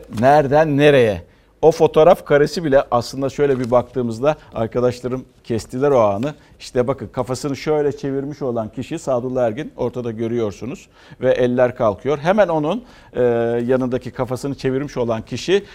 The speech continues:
şu anda artık fetö, e, tutuklusu olan, mahkumu olan, e, İbrahim Okur,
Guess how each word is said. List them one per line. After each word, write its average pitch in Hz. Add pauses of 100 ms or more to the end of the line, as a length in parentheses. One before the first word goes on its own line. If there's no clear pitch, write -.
(200)
şu 151
anda 147
artık 131 (280)
fetö, 170 (200)
e, 113 (1080)
tutuklusu 123
olan, 123
mahkumu 127
olan, 139 (840)
e, 101
İbrahim 127
Okur, 120